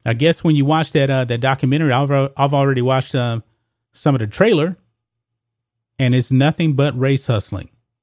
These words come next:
That's all it is. He's trying to conquer and divide and bring in some new Marxist regime into this country. I mean, Colin Kaepernick is in the same class as a Ibram X Kendi.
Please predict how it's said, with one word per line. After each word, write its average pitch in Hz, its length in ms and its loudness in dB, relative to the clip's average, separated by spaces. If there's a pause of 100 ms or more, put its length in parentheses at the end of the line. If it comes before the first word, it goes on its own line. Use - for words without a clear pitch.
(180)
That's 139 220 0 (100)
all 156 260 2
it 151 100 -2
is. - 320 -4 (180)
He's 147 260 -4
trying 156 440 -2
to 123 140 -4
conquer 156 580 -2
and 127 160 -2
divide 143 540 -2 (1200)
and 113 180 -2
bring 143 200 2
in 139 180 2
some 139 320 0
new 139 240 2
Marxist 131 600 -2
regime 131 560 0 (160)
into 139 240 -2
this 143 160 0
country. 160 460 -2 (960)
I 123 80 0
mean, 127 260 2 (180)
Colin 160 300 0
Kaepernick 160 460 0
is 123 120 -2
in 131 100 2
the 110 80 -2
same 147 680 -2
class 131 540 -2
as 117 120 -2
a 110 100 -6
Ibram 135 380 0
X - 180 -6
Kendi. - 400 -4